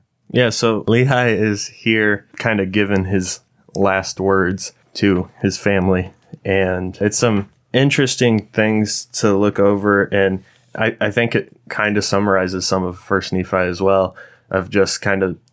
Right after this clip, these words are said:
what we've talked about, his, his concerns and what he wants for his family. And we've talked about that eternal mindset and stuff like that. And you can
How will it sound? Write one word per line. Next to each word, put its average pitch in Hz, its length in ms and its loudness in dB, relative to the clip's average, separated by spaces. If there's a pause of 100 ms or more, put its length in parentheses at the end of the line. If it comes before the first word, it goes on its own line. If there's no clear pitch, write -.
(300)
what 98 260 0
we've 107 280 2
talked - 360 -2
about, 87 440 -2 (340)
his, 104 260 2
his 107 220 0
concerns 101 760 2
and 95 580 -2 (100)
what 95 420 0 (300)
he - 180 0
wants 95 360 0
for 90 180 0
his 87 120 -2
family. 90 480 0
And 90 240 -4 (420)
we've 95 200 0
talked - 260 -4
about 90 240 -2
that 90 180 0
eternal 90 360 -2
mindset 90 560 0
and 87 380 -4
stuff - 240 -4
like 92 120 0
that. 92 120 2
And 92 120 0
you 92 100 0
can 95 280 0